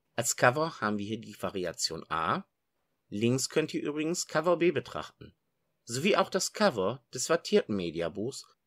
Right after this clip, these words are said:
welches zeitgleich von X T Video erschienen ist. Hier dann einmal der Buchrücken und die Rückseite. Dort sehen wir einige Szenenbilder, die Inhaltsangabe,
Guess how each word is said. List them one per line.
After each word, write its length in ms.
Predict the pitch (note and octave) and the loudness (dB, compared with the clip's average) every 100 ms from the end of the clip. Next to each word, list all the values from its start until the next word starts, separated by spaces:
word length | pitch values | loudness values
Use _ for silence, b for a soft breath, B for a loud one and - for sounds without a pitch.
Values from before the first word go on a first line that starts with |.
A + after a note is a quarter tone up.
| _ _ | _ _
welches 360 | A#2 B2 - | 0 2 -2
zeitgleich 480 | - B2+ A2+ - B2 | 2 2 2 0 0
von 160 | - C3+ | 0 -4
X 200 | B2+ - | -4 -4
T 160 | D#3+ | -4
Video 260 | D3+ C#3+ G#2 | -4 -2 0
erschienen 400 | D#2+ - D2 - | 0 -4 -10 -10
ist. 340 | G#1+ - - _ _ _ _ _ _ _ _ _ _ _ _ _ _ _ | -10 -10 -12 _ _ _ _ _ _ _ _ _ _ _ _ _ _ _
Hier 140 | A#2 A2+ | 2 4
dann 140 | A2 | 4
einmal 200 | G#2 A#2 | 2 4
der 120 | C3 | 4
Buchrücken 600 | D3+ G3+ G#3+ G#3+ A3 A#3+ _ _ _ _ _ _ _ _ _ _ _ _ _ _ _ | 2 4 2 2 -2 -4 _ _ _ _ _ _ _ _ _ _ _ _ _ _ _
und 440 | B2+ C3 C3 B2+ - | 2 2 0 -4 -2
die 80 | C#3+ | 2
Rückseite. 680 | C3 - G#2 D#2 - - _ _ _ _ _ _ _ _ | 2 0 -4 -6 -10 -20 _ _ _ _ _ _ _ _
Dort 220 | G#2 - | 0 2
sehen 220 | G#2+ G#2 | 0 2
wir 120 | A2+ | 4
einige 200 | A#2 C3 | 2 2
Szenenbilder, 760 | C#3 - F#3+ F#3 F3 E3 E3 E3 _ _ _ | 0 4 4 4 0 0 -2 -4 _ _ _
die 260 | A#2+ E3 | -4 0
Inhaltsangabe, 880 | F#3 F3+ F#3 - D#3 D#3 C#3+ C#3+ C#3+ | 2 2 0 -2 -4 0 0 0 -4